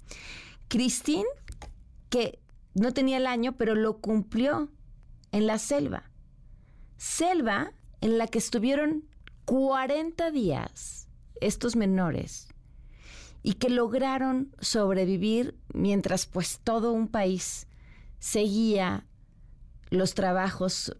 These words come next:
para, para su rescate. Eh, el día de hoy, Marilú Acosta, la doctora Marilú Acosta, publicó un texto en Opinión cincuenta y uno en el que habla, entre otras cosas, de esta historia a la que le ha seguido el pie,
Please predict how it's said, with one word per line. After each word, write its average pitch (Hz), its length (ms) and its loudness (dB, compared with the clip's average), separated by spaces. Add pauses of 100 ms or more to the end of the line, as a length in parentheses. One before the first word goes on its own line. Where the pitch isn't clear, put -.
para, 147 680 0 (180)
para 156 200 0
su 165 180 0
rescate. 151 580 -2 (800)
Eh, 240 480 2
el 247 160 2
día 311 180 0
de 208 180 0
hoy, 220 300 0 (220)
Marilú 208 480 4
Acosta, 240 380 -2
la 185 80 0
doctora 196 260 -2
Marilú 180 360 2
Acosta, 185 380 -4
publicó 180 520 0
un 190 200 -2
texto 196 580 -2
en 151 140 -2
Opinión 180 280 0
cincuenta 208 320 0
y 208 60 2
uno 202 100 2
en 220 100 2
el 170 140 0
que 190 120 0
habla, 180 300 0
entre 170 240 2
otras 254 300 -2
cosas, 208 580 -2
de 226 220 2
esta 262 180 -2
historia 220 400 0
a 208 40 0
la 196 120 -2
que 190 140 0
le 202 120 2
ha 226 80 0
seguido 214 500 0 (440)
el 202 220 0
pie, 233 560 -2